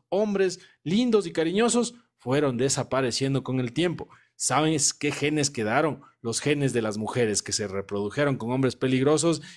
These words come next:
y luego buscaron hombres lindos y cariñosos para, ya sabes, hacerse cargo de la cuenta. Eso es lo que va a pasar. No va a mejorar porque nuestro cerebro se adapta muy lento a los cambios sociales. Se adapta demasiado lento porque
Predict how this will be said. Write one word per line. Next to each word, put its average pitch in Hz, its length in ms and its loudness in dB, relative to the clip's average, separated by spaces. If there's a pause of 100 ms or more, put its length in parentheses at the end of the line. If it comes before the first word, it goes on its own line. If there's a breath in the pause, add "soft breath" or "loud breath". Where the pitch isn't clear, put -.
y 160 140 -4
luego 226 340 0
buscaron 202 480 -2
hombres 185 340 0
lindos 165 360 -2
y 156 80 -10
cariñosos 131 600 0
para, 160 540 -2 (400)
ya 143 140 -2
sabes, 95 440 -2
hacerse 160 600 -2
cargo 135 380 0
de 127 100 4
la 113 180 0
cuenta. 98 460 -4 (360)
Eso 123 180 -10
es 151 40 -8
lo 160 80 -8
que 170 80 -4
va 165 100 2
a 151 60 -2
pasar. 156 360 0 (320 loud breath)
No 131 160 2
va 156 80 4
a - 20 0
mejorar 175 460 2
porque 156 260 -2
nuestro 143 320 -2
cerebro 147 540 2 (160 loud breath)
se - 200 -2
adapta 151 440 0
muy 156 320 0
lento 175 540 0 (300 soft breath)
a 131 120 0
los 135 200 0
cambios 143 380 0
sociales. 139 640 0 (160 soft breath)
Se - 160 -2
adapta 196 320 0
demasiado 196 560 2
lento 220 480 0
porque 247 460 -2